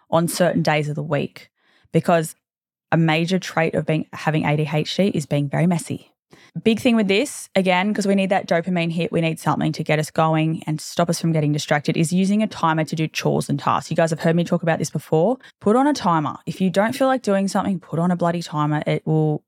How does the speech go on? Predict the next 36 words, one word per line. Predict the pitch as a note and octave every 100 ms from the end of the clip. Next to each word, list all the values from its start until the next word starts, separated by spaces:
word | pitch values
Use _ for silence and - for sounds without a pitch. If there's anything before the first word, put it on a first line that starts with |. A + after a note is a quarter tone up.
| -
change | - D#3+ E3+
it. |
It | D#3+
makes | D#3 D3+
it | - -
more | D#3+ D3 -
interesting | F#3+ - F#3+ - F#3
for | - F3+
you, | F3+ F3 E3+ - - _
makes | E3+ E3+
you | -
competitive. | - C#3+ G3 G3 F#3+ F#3+ F#3 - - -
And | F#3
of | F#3
course, | - F3+ - -
with | G3 -
all | F#3 G3+
of |
these | G3 G3 -
things, | D#3+ D#3+ E3+
using | G3+ G3+ G3+ F3+
lots | F3+ -
of | F#3+
alarms | F3 E3 E3 E3+ -
and | D#3+
reminders | D#3+ D3+ D3 D#3 G#3 D4+ G4 - - - -
is | F#3+
your | F3+
best | E3 D#3 -
friend. | C#3 C#3
I | -
literally | F3+ F3 - G3
have | G3 G3+
so | - - E3+
many | E3+ E3 E3
alarms. | - D3+ D3+ D#3 A3+ D4